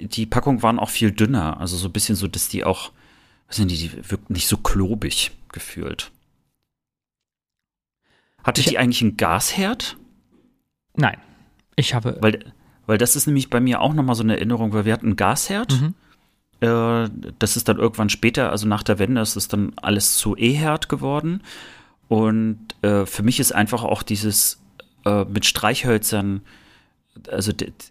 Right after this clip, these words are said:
Speaker 1: d-, so die Platte anmachen so und dann hast du dieses Puffgeräusch, so Puff,
Speaker 2: Mhm.
Speaker 1: wo ma-, wo ich dann immer, ähm,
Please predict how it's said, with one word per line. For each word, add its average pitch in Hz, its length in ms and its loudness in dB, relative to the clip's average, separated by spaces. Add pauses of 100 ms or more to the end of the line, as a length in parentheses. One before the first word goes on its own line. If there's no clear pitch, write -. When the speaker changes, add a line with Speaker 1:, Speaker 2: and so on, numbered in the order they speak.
(120)
Speaker 1:
d-, 98 60 -2
so 98 200 -2
die - 120 -6
Platte - 420 0
anmachen 90 400 0
so 90 180 -4
und - 220 -6
dann 95 180 -2
hast 107 160 0
du 107 60 0
dieses 92 340 -6
Puffgeräusch, 90 680 0
so - 100 -8
Puff, - 340 0 (320)
Speaker 2:
Mhm. 135 220 2 (120)
Speaker 1:
wo 104 100 2
ma-, 104 160 0
wo 98 120 0
ich 101 80 2
dann 104 140 0
immer, 101 360 2
ähm, 95 540 -2